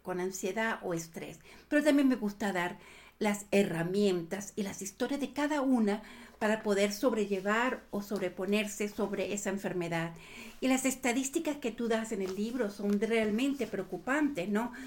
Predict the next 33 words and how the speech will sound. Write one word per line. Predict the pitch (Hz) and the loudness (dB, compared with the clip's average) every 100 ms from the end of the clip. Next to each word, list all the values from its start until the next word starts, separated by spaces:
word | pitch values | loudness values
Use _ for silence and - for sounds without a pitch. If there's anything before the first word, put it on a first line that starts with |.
| - - | -14 -4
Tú | 240 | 0
hablas | 220 226 | 2 2
de | 208 | 0
cuarenta | 196 185 202 214 220 | 0 2 4 4 2
millones | 202 190 196 196 202 - - 254 - | 2 2 2 2 0 -4 -14 -16 -2
de | 208 | 4
adultos | 202 214 202 220 | 6 4 2 0
de | 185 | 2
dieciocho | 180 175 185 180 196 | 0 0 -4 -2 0
años | 196 208 | 2 2
o | 196 | 0
más | 190 180 202 | 0 0 -2
que | - 202 | -4 -6
tienen | 202 220 233 220 202 - - - | -4 -2 0 0 -2 -6 -10 -6
este | 208 220 | -4 -6
tipo | 208 202 214 | -6 -4 0
de | 202 | 0
ansiedad. | 190 196 190 170 170 - - - _ | 0 -2 -4 -4 -8 -16 -20 -20 _
Pero | 233 220 202 - - - | 4 4 0 -10 -20 -4
yo | 262 | -2
quiero | 285 311 | 2 2
que | 320 | 0
cuentes | - 226 247 269 | 0 0 0 -2
tu | 202 | -4
historia, | - - 175 160 160 - - - | -6 -4 -4 -4 -8 -14 -20 -6
porque | 226 247 | 0 0
tu | 240 | 0
historia | 226 - 240 247 254 254 | -4 2 2 4 4 4
te | 247 | 2
hizo | 220 208 - 233 226 - - - - - | 2 0 2 2 0 -4 -20 -20 -12 -2
respirar | 220 - 226 208 214 277 302 - | -2 -2 -2 2 4 4 2 0
y | 226 | 2
entender | 208 208 208 208 214 233 254 | 2 2 2 4 4 4 2